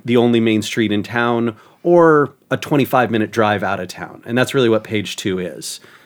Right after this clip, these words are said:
You know, page two in Google, uh, fewer than five percent of searchers will ever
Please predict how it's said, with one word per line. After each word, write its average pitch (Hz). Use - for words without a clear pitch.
You 101
know, 95
page 127
two 123
in 107
Google, 95
uh, 90
fewer 123
than 107
five 104
percent 95
of 92
searchers 92
will 92
ever 95